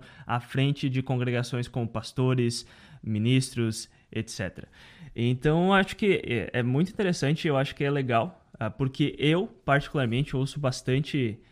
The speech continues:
ah, debate, como falei antes, ah, com, com o perigo de ser repetitivo, eu ouço bastante, ah, essa, essas dúvidas ou realmente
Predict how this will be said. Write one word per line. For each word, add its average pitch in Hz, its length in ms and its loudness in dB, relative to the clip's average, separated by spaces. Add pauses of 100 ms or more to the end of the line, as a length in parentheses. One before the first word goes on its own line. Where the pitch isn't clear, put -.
(140)
ah, 107 260 0
debate, 113 680 -2 (160)
como 110 220 -6
falei 107 280 -2
antes, - 380 -6 (540)
ah, 98 420 -2 (340)
com, 143 320 2
com 143 160 2
o 135 40 2
perigo 139 340 4
de 135 100 2
ser 131 160 0
repetitivo, 135 720 0 (220)
eu 139 200 2
ouço 147 280 2
bastante, 165 600 0 (180)
ah, 107 320 -2 (440)
essa, 123 340 -2
essas 123 440 -2
dúvidas 160 720 2
ou 139 240 2
realmente 135 640 0